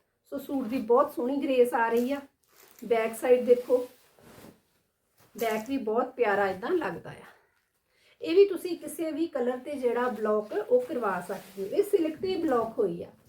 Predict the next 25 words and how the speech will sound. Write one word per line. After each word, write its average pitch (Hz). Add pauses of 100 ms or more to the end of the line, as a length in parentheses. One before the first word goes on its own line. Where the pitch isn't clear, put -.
(520)
ਇਹ 277
ਸਿਲਕ 262
ਦਾ 302
ਫੈਬਰਿਕ 226
ਲੈ 214
ਕੇ 320
ਉਹਦੇ 226
ਤੇ 247
ਅਸੀਂ 294
ਬਲੌਕ 214
ਪ੍ਰਿੰਟਿੰਗ 240
ਕਰਵਾਈ 220
ਆ 480 (1200)
ਤੇ 240
ਸਟਿਚ 320
ਹੋ 359
ਕੇ 359
ਸੂਟਾਂ 294
ਦੀ 277
ਗ੍ਰੇਸ 247
ਜਿਹੜੀ 262
ਉਹ 381
ਜ਼ਿਆਦਾ 226
ਆਉਂਦੀ 180
ਆ। 151